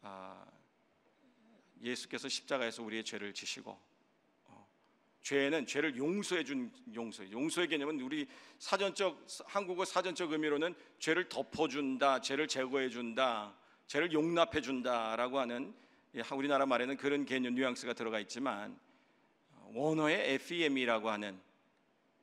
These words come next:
어, 원어 헬라어는요, 놓아준다는 뜻이에요. 놓아준다. set free라고 하는 영어로 번역되면 release로 번역돼 있어요. 놔주는 거.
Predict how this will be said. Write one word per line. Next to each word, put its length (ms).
어, 340
원어 320
헬라어는요, 880
놓아준다는 760
뜻이에요. 640
놓아준다. 640
set 360
free라고 560
하는 140
영어로 320
번역되면 520
release로 600
번역돼 380
있어요. 200
놔주는 500
거. 120